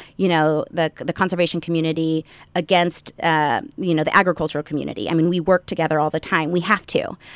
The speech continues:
Um, it's around them sort of ignoring the, the hard work that this advisory committee had done and finding consensus,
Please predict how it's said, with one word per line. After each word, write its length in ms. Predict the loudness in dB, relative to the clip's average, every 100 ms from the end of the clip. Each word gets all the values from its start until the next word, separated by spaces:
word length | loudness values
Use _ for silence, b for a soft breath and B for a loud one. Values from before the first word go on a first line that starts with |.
| B B 2
Um, 280 | 4 4 2
it's 160 | 0
around 340 | 4 4 4 4
them 500 | 4 6 6 4 0
sort 260 | 2 4
of 140 | 4 2
ignoring 920 | -2 0 2 2 2 2 2 0 -2 -6
the, 300 | -10 -4 -4
the 260 | -2 0 0
hard 300 | 6 6 8
work 180 | 4 4
that 140 | 0
this 360 | 0 0 -8 -6 0
advisory 520 | 2 6 4 4 0
committee 280 | 0 -2 0
had 220 | 0 2
done 300 | 2 2 -2
and 160 | -4
finding 260 | -2 0 -2
consensus, 760 | -2 0 2 2 4 2 2